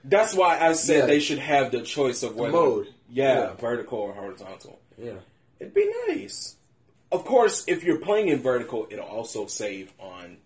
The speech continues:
Speaker 1: that, um, battery, obviously,
Speaker 2: Mm.
Speaker 1: because of a simplified layout. Yeah, I like it.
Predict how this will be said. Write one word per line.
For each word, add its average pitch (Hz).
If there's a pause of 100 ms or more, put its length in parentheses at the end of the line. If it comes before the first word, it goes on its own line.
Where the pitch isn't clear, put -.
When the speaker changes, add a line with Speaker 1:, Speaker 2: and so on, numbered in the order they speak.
(300)
Speaker 1:
that, 98
um, 98 (220)
battery, 95 (760)
obviously, 101
Speaker 2:
Mm. 151
Speaker 1:
because 101
of 101
a -
simplified 104 (420)
layout. 107
Yeah, 113 (1120)
I -
like 587
it. -